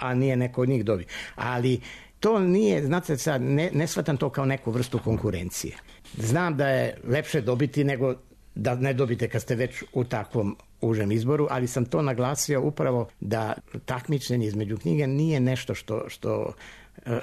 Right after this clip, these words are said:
volim i, i, e, u čemu uživam. Apsolutno ne, znate, mislim, e, na kraju krajeva, i to uvek ističem,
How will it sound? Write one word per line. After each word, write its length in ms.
volim 380
i, 100
i, 440
e, 60
u 260
čemu 260
uživam. 400
Apsolutno 580
ne, 240
znate, 420
mislim, 300
e, 340
na 120
kraju 260
krajeva, 480
i 100
to 160
uvek 260
ističem, 460